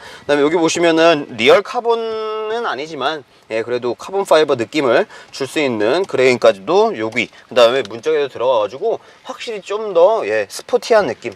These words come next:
영한 느낌 많이 주고 있습니다. 그다음에 핸들 보시면은 핸들은 쓰리포크로 딱 들어갔어요. 그래서 확실히 좀 여기서도 뭐 쉐볼렛이 쓰리포크를 많이 사용하는데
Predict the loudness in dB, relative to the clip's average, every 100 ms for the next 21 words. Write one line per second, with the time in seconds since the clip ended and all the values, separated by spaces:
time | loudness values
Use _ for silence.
0 | -8 -4 -4 -4 -8 -12 -10 -10 -10 -14
1 | -12 -12 -12 -8 -2 -2 -2 -10 -20 -6
2 | 4 4 4 0 2 2 2 2 0 0
3 | 0 2 2 0 -6 -6 -8 -4 -4 -2
4 | -4 -2 2 2 2 2 2 0 -4 -6
5 | -6 -6 -4 -2 -4 -6 -4 -2 -2 -2
6 | -2 -2 -4 -8 -20 -20 -12 -2 2 2
7 | 0 -6 _ -12 -2 2 4 2 2 0
8 | 0 -2 -6 -4 -2 -2 2 2 2 2
9 | 2 4 2 0 0 -2